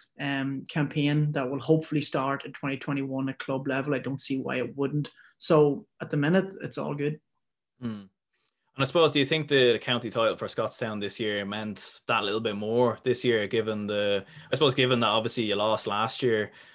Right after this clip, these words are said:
Speaker 2: and then obviously
Speaker 1: Mm.
Speaker 2: given the, the world, you know, the circumstances at the moment with covid and all that?
Speaker 1: Um, yeah, it was massive that Scottstown brought Mick Duffy back, not only for us, but also the supporters.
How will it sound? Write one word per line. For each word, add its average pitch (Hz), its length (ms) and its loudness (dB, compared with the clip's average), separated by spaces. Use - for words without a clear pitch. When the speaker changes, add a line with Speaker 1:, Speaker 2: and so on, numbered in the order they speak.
Speaker 2:
and 107 120 -4
then 104 100 -2
obviously 110 320 0
Speaker 1:
Mm. 131 40 -2
Speaker 2:
given 107 280 -2
the, 104 280 0
the 98 80 -2
world, 110 460 2
you 110 100 -8
know, 104 80 -4
the 95 80 -6
circumstances 107 640 -2
at 95 80 -8
the 98 80 -8
moment 104 320 -6
with 95 120 -4
covid 110 360 0
and 101 100 -4
all 101 140 -2
that? 98 180 -2
Speaker 1:
Um, 170 600 6
yeah, 165 260 6
it 156 40 6
was 160 140 6
massive 180 500 6
that 156 120 0
Scottstown 147 640 0
brought 139 320 -2
Mick 139 280 -8
Duffy 139 320 -4
back, 131 460 -2
not 139 160 2
only 139 160 2
for 135 200 2
us, 131 200 4
but 147 160 -2
also 139 320 2
the 143 100 -4
supporters. 131 720 0